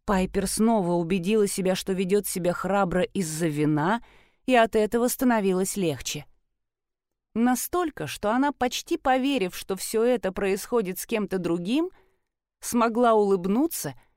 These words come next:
и спросить со смешком: "Все настолько плохо?"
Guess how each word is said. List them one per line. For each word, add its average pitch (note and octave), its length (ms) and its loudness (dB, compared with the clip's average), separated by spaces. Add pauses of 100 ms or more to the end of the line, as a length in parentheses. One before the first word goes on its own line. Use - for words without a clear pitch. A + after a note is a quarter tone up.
(260)
и C#4+ 120 0
спросить D4 600 -2
со - 140 -6
смешком: E3+ 680 -4 (1300)
"Все - 360 -4
настолько G3+ 640 -2
плохо?" B3 500 -6